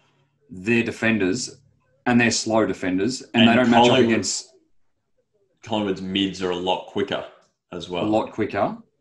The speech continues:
Speaker 2: Yeah.
Speaker 1: The Geelong's defenders don't match up well against small forwards, and
Speaker 2: No,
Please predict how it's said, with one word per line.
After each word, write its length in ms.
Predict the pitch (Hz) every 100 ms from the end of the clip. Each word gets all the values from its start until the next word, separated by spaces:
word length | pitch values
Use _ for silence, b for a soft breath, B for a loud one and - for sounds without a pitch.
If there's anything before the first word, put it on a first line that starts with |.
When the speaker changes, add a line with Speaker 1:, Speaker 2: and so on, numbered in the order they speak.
| -
Speaker 2:
Yeah. 100 | 107
Speaker 1:
The 200 | 117 135 131 -
Geelong's 960 | 131 123 147 151 147 - - 113 - _ _ _ _ _
defenders 640 | - - - 120 110 98 90
don't 300 | 110 113 110
match 220 | 107 -
up 140 | 104 104
well 140 | 104
against 280 | 98 87 -
small 360 | - 107 104 95
forwards, 520 | - 104 98 92 95
and 80 | 95
Speaker 2:
No, 460 | 98 92 82 76